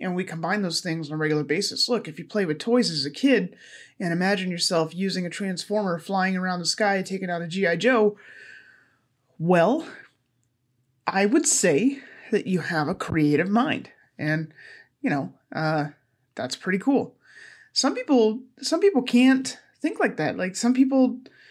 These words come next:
uh, don't have that kind of imagination, but they still are creative. Because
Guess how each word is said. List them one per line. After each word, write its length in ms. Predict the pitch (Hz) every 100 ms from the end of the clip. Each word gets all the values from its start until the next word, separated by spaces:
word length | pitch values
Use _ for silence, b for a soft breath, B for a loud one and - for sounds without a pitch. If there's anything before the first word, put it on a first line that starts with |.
| B B B
uh, 340 | 220 220 226 208
don't 320 | 240 311 320
have 500 | 185 233 302 247 190
that 180 | 202 -
kind 160 | 240
of 80 | 208
imagination, 600 | 202 202 185 202 277 185
but 180 | 170 202
they 140 | 277 262
still 520 | - - 320 339 254
are 200 | 233 262
creative. 600 | 262 240 262 175 - - _ b b b b b b b b b b b -
Because 520 | 214 - 294 269 262